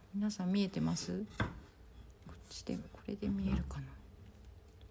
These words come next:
ね、今こうやってちょっと引っ張っただけで、ここが三つ折りに上手に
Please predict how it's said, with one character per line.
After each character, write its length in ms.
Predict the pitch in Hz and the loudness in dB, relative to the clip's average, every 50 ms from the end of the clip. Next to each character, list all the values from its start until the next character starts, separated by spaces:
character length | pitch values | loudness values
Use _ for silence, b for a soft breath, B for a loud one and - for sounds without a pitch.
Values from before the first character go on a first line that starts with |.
| - - - - - - - - - - - - - - - - - - - - - - - - - - - - - - - B B B B B B B - - | -18 -18 -18 -18 -18 -18 -18 -18 -18 -18 -20 -20 -20 -20 -18 -18 -18 -20 -18 -20 -18 -20 -18 -18 -18 -18 -16 -18 -18 -16 -16 B B B B B B B -4 2
ね、 140 | - 233 240 - | 2 2 6 8
今 240 | 226 220 202 190 190 - | 10 10 10 8 4 4
こ 100 | - 202 | 6 6
う 20 | |
や 80 | 202 196 | 6 6
っ 20 | |
て 340 | 196 - - 214 208 208 - - - - - - - - - - - - - 208 | 4 6 8 8 8 8 4 -4 -14 -18 -18 -18 -18 -18 -18 -18 -12 -4 0 4
ち 100 | - 277 | 4 4
ょ 20 | |
っ 20 | 254 | 8
と 100 | - 247 | 8 8
引 160 | 190 208 185 | 10 10 6
っ 40 | - - | 8 8
張 80 | - 214 | 8 8
っ 60 | 214 | 10
た 140 | 214 202 180 | 10 8 6
だ 120 | 180 180 | 6 6
け 120 | 175 - 170 | 4 4 2
で、 100 | 160 - | 2 2
こ 140 | - 196 185 | 2 0 4
こ 200 | - 202 208 202 | 8 8 10 12
が 320 | 214 226 220 208 196 175 | 12 12 12 12 12 12
三 180 | 180 185 196 190 | 12 10 10 10
つ 220 | - - 214 226 | 8 8 10 12
折 200 | 220 220 214 214 | 12 12 12 12
り 20 | |
に 180 | 214 214 214 208 | 12 12 12 12
上 260 | 180 208 202 208 214 | 12 12 12 12 12
手 160 | 190 208 214 | 12 12 10
に 260 | 202 180 160 160 - | 10 10 8 4 2